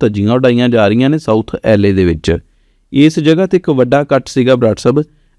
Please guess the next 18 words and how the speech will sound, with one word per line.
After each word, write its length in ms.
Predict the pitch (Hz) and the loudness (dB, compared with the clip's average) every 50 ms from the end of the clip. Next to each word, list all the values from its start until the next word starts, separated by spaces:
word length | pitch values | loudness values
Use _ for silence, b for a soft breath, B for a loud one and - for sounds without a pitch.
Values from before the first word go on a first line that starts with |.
| - 160 | -6 -6
ਅਟੈਂਡੀਜ਼ 500 | 139 135 151 147 147 147 151 165 160 - | -2 0 0 2 2 2 0 -2 0 0
ਦੇ 120 | 170 165 | 0 0
ਹੱਥਾਂ 360 | 143 139 110 - - 147 147 156 | 0 0 -4 -4 -2 -2 0 2
ਦੇ 80 | 156 | 2
ਵਿੱਚ 200 | 147 143 127 - | 0 0 -2 -2
ਪਟਾਕੇ 420 | 143 - - 139 139 135 - 156 143 | -4 -2 -2 -2 -2 -2 -2 -6 -6
ਫੜੇ 380 | 139 _ _ - 135 139 143 | -6 _ _ 0 2 2 2
ਹੋਏ 180 | 147 151 135 131 | 2 2 0 0
ਸੀਗੇ, 320 | - - 131 135 135 135 - _ _ _ _ _ _ _ | 0 -2 -2 0 0 -2 -2 _ _ _ _ _ _ _
ਕੋਈ 120 | - 151 147 | -2 -2 -2
ਕਿੱਧਰ 320 | - - 139 135 156 156 | 0 -2 0 2 2 2
ਨੂੰ 160 | 175 175 165 | 2 -2 -2
ਚਲਾ 260 | 160 156 143 131 127 | -2 0 0 2 2
ਰਿਹਾ 100 | 127 127 | 2 0
ਸੀ, 180 | 127 - 135 131 | 0 0 -4 -2
ਕੋਈ 160 | - 131 117 | 0 0 0
ਕਿੱਧਰ 260 | - - 117 - - | 0 0 0 0 2
ਨੂੰ। 220 | 147 156 143 135 | 2 2 0 0